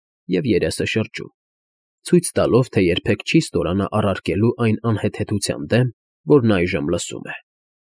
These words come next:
Բայց երբ վիճաբանությունները ղեկավարող իշխան Վոլկոնսկին առաջարկեց նրան հայտնել իր կարծիքը,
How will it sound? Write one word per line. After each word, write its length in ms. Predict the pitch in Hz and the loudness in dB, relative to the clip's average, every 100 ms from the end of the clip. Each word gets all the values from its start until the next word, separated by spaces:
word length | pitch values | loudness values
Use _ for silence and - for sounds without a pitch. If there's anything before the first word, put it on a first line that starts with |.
| _ _ - | _ _ -2
Բայց 260 | - 92 95 | 0 2 2
երբ 180 | 101 - | 0 0
վիճաբանությունները 880 | 98 95 87 90 92 101 104 123 | 0 0 0 0 -2 0 0 0
ղեկավարող 600 | 113 104 92 78 87 104 - | 0 -2 -2 -2 -2 -2 -2
իշխան 400 | 120 - 113 117 | -6 -2 0 0
Վոլկոնսկին 720 | 104 90 110 107 - 95 98 - _ _ | 0 -2 -2 -2 -2 -4 -4 -6 _ _
առաջարկեց 600 | 147 143 - 151 - 175 - | 0 2 2 -2 0 -2 0
նրան 300 | 107 92 - | -2 -2 -2
հայտնել 400 | 95 - 98 87 | -4 -2 -2 -2
իր 120 | - | -4
կարծիքը, 580 | 85 85 151 143 - | -6 -2 0 0 -4